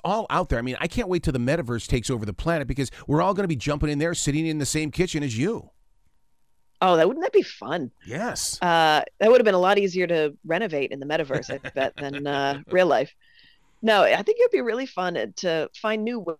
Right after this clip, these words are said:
Speaker 2: ways to connect with people. You know, it's, we don't have hologram technology, but I'm waiting for that one. Um, but I mean, in a, a world with the technology we have, not only can you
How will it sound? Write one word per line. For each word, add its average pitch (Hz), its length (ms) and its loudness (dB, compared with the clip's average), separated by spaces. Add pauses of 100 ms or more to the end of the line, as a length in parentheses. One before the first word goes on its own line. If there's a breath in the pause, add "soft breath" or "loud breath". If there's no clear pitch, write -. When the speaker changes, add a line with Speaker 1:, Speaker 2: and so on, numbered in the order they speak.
Speaker 2:
ways 214 380 -4
to 156 280 -2 (100)
connect 202 360 -8
with 147 160 -10
people. 127 500 -8
You 165 100 -10
know, 165 300 -4
it's, - 420 -4 (440 soft breath)
we 185 100 2
don't 190 340 0
have 170 240 2 (500)
hologram 165 540 2
technology, 139 580 -4
but 180 100 -6
I'm 151 80 -6
waiting 156 260 -2
for - 120 -10
that 156 220 -2
one. 147 300 -10 (220)
Um, 143 500 -4 (1120 soft breath)
but 226 240 2
I 143 80 6
mean, 247 340 -2 (160)
in 220 140 0
a, 196 280 4
a 202 60 2
world 226 280 0
with 202 100 -4
the 180 60 -6
technology 165 640 -4
we 120 160 -4
have, 117 320 -8 (580)
not 208 200 4
only 208 460 0
can 165 180 -4
you 147 300 -4